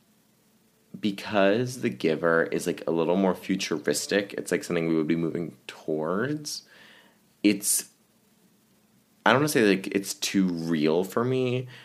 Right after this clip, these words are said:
where, because it's, like, it's not real. I don't live, you know, in a society where I take hormone therapy to suppress my <laughs> sexual urges every day.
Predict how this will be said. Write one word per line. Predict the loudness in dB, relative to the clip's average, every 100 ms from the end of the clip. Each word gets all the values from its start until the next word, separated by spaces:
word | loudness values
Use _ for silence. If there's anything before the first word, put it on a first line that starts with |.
| -12
where, | 2 6 8 8 4 -2 _ _ -12
because | -6 -2
it's, | -2 -2
like, | -4 -6
it's | -4
not | -4 -4
real. | -4 -2
I | -2
don't | -2 -2
live, | -4 -6 -4
you | -2
know, | -2 -6 -8
in | -6
a |
society | -4 -2 -2 0
where | -2
I | -2
take | -4 -6
hormone | -4 -2 -4 -4
therapy | -2 -2 -4 -6 -6 -8 -12 _ -20 -20 _ _
to | -6
suppress | -4 -2 0 0
my | 0
<laughs> |
sexual | -4 -6 -2 2 4
urges | 6 4 4 2
every | 4 4 2
day. | 4 4 2